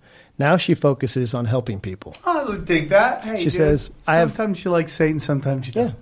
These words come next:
Speaker 1: she's a help people co-, overcome their problems the same way that she did. So, hey, even the, the daughter of a Church of Satan can change their lives, you know?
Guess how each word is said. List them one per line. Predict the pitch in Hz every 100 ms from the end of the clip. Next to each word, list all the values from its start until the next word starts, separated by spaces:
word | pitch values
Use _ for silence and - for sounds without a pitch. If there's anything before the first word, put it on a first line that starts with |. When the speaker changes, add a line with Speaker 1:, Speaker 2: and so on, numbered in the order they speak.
| -
Speaker 1:
she's | - 170 151
a |
help | 156 175 -
people | - 180 160
co-, | 196
overcome | 175 160 151 165
their | 151
problems | - 147 147 147
the | 127
same | - 135
way | 135
that | 123 113
she | - 107
did. | 85 -
So, | - 147 139 - - _ _ _ -
hey, | 160 127 - _
even | 160 147 151 147
the, | 135 135 -
the | 151
daughter | 143 143 147 147
of | 139
a | 139 139
Church | - 147 -
of |
Satan | - 151 156
can | - 131
change | - 127 120
their |
lives, | 110 104 107 123
you |
know? | 120 135